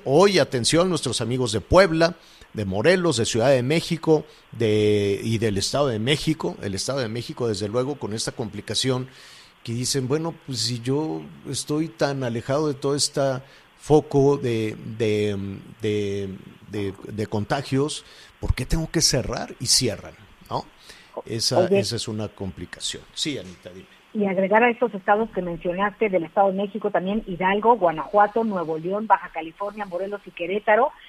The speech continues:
Speaker 2: que están
Speaker 1: Ujú.
Speaker 2: también, eh, rebasadas los hospitales. Están llegando
Speaker 1: Ujú.
Speaker 2: a una ocupación,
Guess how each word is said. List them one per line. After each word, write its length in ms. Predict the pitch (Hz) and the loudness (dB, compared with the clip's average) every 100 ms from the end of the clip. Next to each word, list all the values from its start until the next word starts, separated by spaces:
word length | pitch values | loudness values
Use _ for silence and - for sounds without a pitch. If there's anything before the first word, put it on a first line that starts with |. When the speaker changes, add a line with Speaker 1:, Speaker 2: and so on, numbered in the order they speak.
| - | -10
Speaker 2:
que 120 | - | -6
están 260 | 175 196 208 | 0 4 4
Speaker 1:
Ujú. 80 | 208 | 4
Speaker 2:
también, 540 | 180 170 208 247 285 - | 2 2 -2 -2 -4 -10
eh, 300 | 185 185 180 165 | -8 -6 -6 -4
rebasadas 680 | 180 170 165 208 208 233 226 - | -2 -2 2 4 4 4 0 -8
los 260 | 180 170 170 | -12 -12 -14
hospitales. 580 | 156 - 156 165 156 - _ - - | -18 -18 -10 -8 -8 -14 _ -20 -14
Están 320 | 160 208 214 | -2 0 2
llegando 420 | 208 196 202 208 | 4 4 4 2
Speaker 1:
Ujú. 80 | 175 | 0
Speaker 2:
a 80 | 180 | -4
una 600 | 202 202 196 185 170 151 | -6 -2 0 0 -4 -6
ocupación, 720 | 185 170 160 170 - 208 220 | -12 -12 -14 -12 -8 -8 -8